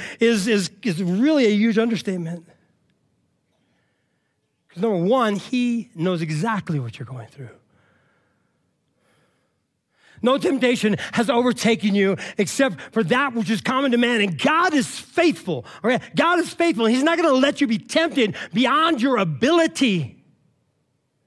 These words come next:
all right? And, but with the temptation, he will always provide the way of escape. Why is he gonna provide a way of escape?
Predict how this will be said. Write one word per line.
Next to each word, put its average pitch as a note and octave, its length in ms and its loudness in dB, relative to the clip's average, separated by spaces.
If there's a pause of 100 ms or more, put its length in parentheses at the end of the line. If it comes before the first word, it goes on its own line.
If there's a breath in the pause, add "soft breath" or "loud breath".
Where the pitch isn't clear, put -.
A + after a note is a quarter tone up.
(880)
all G#3+ 60 2
right? C4 280 2 (140 loud breath)
And, C4+ 280 2
but B3 120 2
with C4 180 2
the B3+ 80 2
temptation, A#3+ 1040 0 (240 loud breath)
he C#4+ 140 2
will C4 180 2
always D#4+ 400 2
provide C4 460 2
the A#3 80 2
way C4+ 300 4 (140 loud breath)
of A#3 80 2
escape. A3+ 440 0 (100)
Why D#4 200 2
is E4 120 0
he E4 60 2
gonna D4 140 2
provide C4 320 2
a B3+ 40 2
way C4+ 120 4
of A#3 60 0
escape? G3+ 300 2